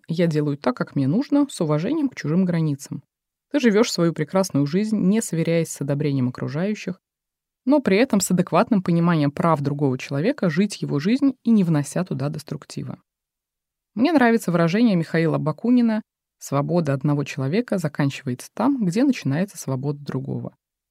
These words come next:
Очень наглядно для понимания вайба экологичной социальной позиции. Ты знаешь свои желания и потребности,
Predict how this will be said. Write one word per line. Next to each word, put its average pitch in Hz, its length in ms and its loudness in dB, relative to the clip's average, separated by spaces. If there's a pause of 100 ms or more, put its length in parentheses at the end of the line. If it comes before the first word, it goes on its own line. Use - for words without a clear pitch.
(180)
Очень 190 260 0
наглядно 185 420 2
для 190 220 0
понимания 180 440 0
вайба 160 420 0
экологичной 139 540 -4
социальной 143 440 -4
позиции. 135 580 -10 (640)
Ты 285 120 2
знаешь 220 300 2
свои 160 220 0
желания 165 380 2
и 143 40 -4
потребности, 127 680 -6